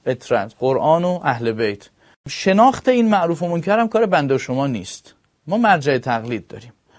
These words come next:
مرجع تقلید است که بایدها و نبایدها رو بر اساس فقه و اصول و درس خونده، تفسیر خونده، حدیث خونده، ناسخ و منسوخ می‌دونه، محکم و متشابه می‌دونه،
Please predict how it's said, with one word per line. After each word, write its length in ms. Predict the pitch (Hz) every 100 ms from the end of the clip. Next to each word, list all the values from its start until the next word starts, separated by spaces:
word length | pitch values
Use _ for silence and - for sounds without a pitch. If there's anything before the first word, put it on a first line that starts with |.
| _ _
مرجع 500 | 131 151 156 147 160
تقلید 500 | 156 165 156 185 170
است 220 | 117 113
که 100 | -
بایدها 720 | 117 131 131 131 127 120 156
و 140 | 123 123
نبایدها 680 | 123 117 120 123 120 123 180
رو 80 |
بر 160 | 156 147
اساس 420 | 135 139 156 151
فقه 460 | 135 170 170 - 135
و 160 | -
اصول 300 | 127 - 160
و 60 | 156
درس 340 | 175 233 202
خونده، 260 | - 190 180
تفسیر 420 | - 143 - 180
خونده، 460 | 160 175 165 165 151
حدیث 360 | 123 147 160
خونده، 400 | - 165 156 156
ناسخ 360 | 147 127 - 117
و 40 |
منسوخ 380 | 110 113 - 156 156
می‌دونه، 340 | 156 143 135
محکم 320 | 131 117 117
و 60 | 117
متشابه 600 | 110 113 - 104 135 165
می‌دونه، 440 | 170 160 165 156